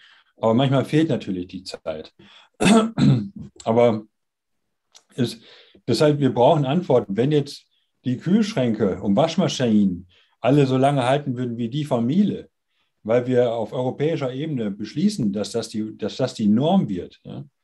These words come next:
da hat ja kein Konsument was dagegen. Das ist ja das Interessante. Ja, es wird keiner protestieren, wenn, äh, die Garantie für Handys sich auf vier Jahre verlängert. Da schreien alle Hurra.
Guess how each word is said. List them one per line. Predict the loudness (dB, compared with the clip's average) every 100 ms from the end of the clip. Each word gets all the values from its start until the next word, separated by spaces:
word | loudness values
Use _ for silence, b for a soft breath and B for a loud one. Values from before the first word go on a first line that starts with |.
| _ b b
da | -2
hat | 2
ja | 0
kein | 0 -4 -2
Konsument | -2 -2 -2 -4 -4 -6
was | -8 -8
dagegen. | -10 -4 -4 -4 -12 _
Das | -8
ist | -4 2
ja |
das | 2 2
Interessante. | -4 0 0 0 -4 -14 _ _ _
Ja, | -8
es | -4
wird | -4 -4
keiner | 0 2 2
protestieren, | 2 0 0 -4 -4 -2 -2 -6 b b b b _
wenn, | 4 4
äh, | 4 4 4
die | 2
Garantie | 2 2 0 2 0
für | 2
Handys | 4 4 4
sich | -4
auf | -8 -2
vier | 0
Jahre | 0 0 -4
verlängert. | -6 -8 -8 -12 -12
Da | -10
schreien | 0 2
alle | 2 2
Hurra. | 4 4 2 -2